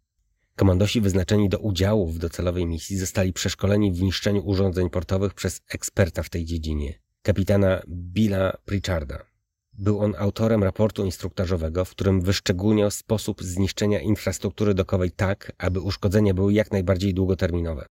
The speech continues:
W czasie tych treningów wychodziły na jaw wręcz fascynująco nieoczywiste sposoby niszczenia urządzeń. W wielu przypadkach do ich nieodwracalnego uszkodzenia materiały wybuchowe wcale nie były optymalną metodą.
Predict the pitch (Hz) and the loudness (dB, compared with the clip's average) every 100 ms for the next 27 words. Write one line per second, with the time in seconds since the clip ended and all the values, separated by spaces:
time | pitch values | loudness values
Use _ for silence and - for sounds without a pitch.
0 | _ - 104 110 98 104 - 101 95 87 | _ -2 0 0 -2 -4 2 4 4 0
1 | 98 98 98 90 101 98 92 95 85 98 | -2 -2 -4 0 2 2 2 0 0 -2
2 | 95 - 104 - - 107 107 107 104 98 | -2 -4 -6 -6 0 2 2 2 0 0
3 | 95 - 95 - 92 - 98 101 98 95 | 0 -2 -6 -4 -8 -6 -4 0 2 0
4 | - 95 95 98 87 80 76 - _ _ | 0 -2 0 0 -2 -4 -8 -12 _ _
5 | _ 90 87 87 107 113 - 87 - 92 | _ -4 0 2 2 0 -2 -4 -2 -2
6 | 87 95 92 104 104 101 95 98 95 101 | 2 0 2 4 6 6 2 0 2 2
7 | 104 98 98 98 90 95 101 92 90 95 | 2 2 0 0 0 2 2 2 0 2
8 | 107 98 95 90 101 95 - - 117 113 | 2 2 2 0 -2 -4 -8 0 2 4
9 | 104 98 113 95 - 95 107 107 104 101 | 2 4 2 0 -4 -2 0 0 0 0
10 | 92 78 | -2 -2